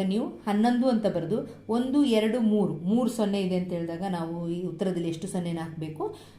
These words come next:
ಆ, ಘನಮೂಲ ಕಂಡುಹಿಡಿಯೋದಾದ್ರೆ ಒಂದು ಸೊನ್ನೆಯನ್ನ ಹಾಕ್ಬೇಕು. ನೆಕ್ಸ್ಟ್, ಮಾದರಿಯಂತೆ ಘನ ಸಂಖ್ಯೆಗೆ ಅವಿಭಾಜ್ಯ ಅಪವರ್ತನದಿಂದ ಘನಮೂಲ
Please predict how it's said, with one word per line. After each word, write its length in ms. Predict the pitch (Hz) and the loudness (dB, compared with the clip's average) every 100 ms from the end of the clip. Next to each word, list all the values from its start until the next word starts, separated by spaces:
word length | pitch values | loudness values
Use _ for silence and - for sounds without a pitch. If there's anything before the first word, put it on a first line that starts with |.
| - | -6
ಆ, 360 | 202 185 170 170 | -2 -2 -2 -2
ಘನಮೂಲ 440 | 165 180 190 190 202 180 | 0 4 6 6 4 0
ಕಂಡುಹಿಡಿಯೋದಾದ್ರೆ 640 | 165 156 156 151 151 311 | -4 -4 -4 -4 -4 -4
ಒಂದು 340 | 339 262 202 | -2 0 2
ಸೊನ್ನೆಯನ್ನ 460 | - 170 147 143 180 294 | 0 -2 -2 -4 -6 -6
ಹಾಕ್ಬೇಕು. 460 | 190 - 131 131 - - - - - - - - - - - - - - - - - - - - - - - - - - | -10 -10 -14 -14 -20 -20 -20 -20 -20 -20 -20 -20 -20 -20 -20 -20 -20 -20 -20 -20 -20 -20 -20 -20 -20 -20 -20 -20 -18 -8
ನೆಕ್ಸ್ಟ್, 320 | 185 185 - - - - - - | -6 -6 -10 -14 -16 -20 -16 -6
ಮಾದರಿಯಂತೆ 920 | 214 247 285 311 254 196 180 233 - - 160 | 0 2 4 4 4 0 0 -4 -4 -6 0
ಘನ 180 | 202 262 | 2 4
ಸಂಖ್ಯೆಗೆ 920 | 262 220 185 190 165 165 - - - - - | 2 0 0 -2 0 -2 -4 -10 -20 -10 -2
ಅವಿಭಾಜ್ಯ 760 | 190 240 180 220 262 226 285 | 2 2 2 2 2 2 0
ಅಪವರ್ತನದಿಂದ 1300 | 285 190 196 185 180 - 180 165 156 156 220 185 165 | -2 0 2 2 0 -2 -2 -2 -4 -4 -4 -4 2
ಘನಮೂಲ 440 | 185 208 190 160 | 4 4 2 0